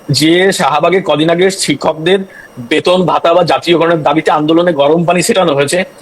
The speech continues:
সেখানে কালকে, আহ, ঠান্ডা পানি দেওয়া হয়েছে মেশিন দিয়ে শীতল করার জন্য। তাহলে সরকারি আন্দোলন, সরকারি ডিসিশন এবং তাদের চক্রান্ত কিন্তু আহ, এই বিএনপি, আওয়ামী লীগের সঙ্গে বিএনপি কেও বাত-, বাতিল করার, এবং সেটা কিন্তু কালকে তারা প্রকাশ করে দিয়েছে।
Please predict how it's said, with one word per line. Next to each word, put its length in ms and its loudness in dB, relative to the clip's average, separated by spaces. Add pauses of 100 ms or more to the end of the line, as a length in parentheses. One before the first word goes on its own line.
(160)
সেখানে 360 0
কালকে, 440 0 (380)
আহ, 180 2
ঠান্ডা 300 2
পানি 180 0
দেওয়া 220 0
হয়েছে 260 -6 (180)
মেশিন 340 -2
দিয়ে 180 -8 (340)
শীতল 280 0
করার 200 -2 (240)
জন্য। 240 -12 (340)
তাহলে 160 2
সরকারি 460 0
আন্দোলন, 320 2
সরকারি 380 -2
ডিসিশন 400 -4 (420)
এবং 160 0
তাদের 260 2
চক্রান্ত 380 0 (400)
কিন্তু 380 0 (420)
আহ, 300 0 (140)
এই 120 0
বিএনপি, 380 0
আওয়ামী 200 2
লীগের 160 0
সঙ্গে 180 0
বিএনপি 400 -2
কেও 120 0
বাত-, 320 -4 (400)
বাতিল 280 -2
করার, 320 -8
এবং 120 0
সেটা 240 -2
কিন্তু 200 0
কালকে 220 0
তারা 120 2
প্রকাশ 300 -2
করে 180 0
দিয়েছে। 300 -6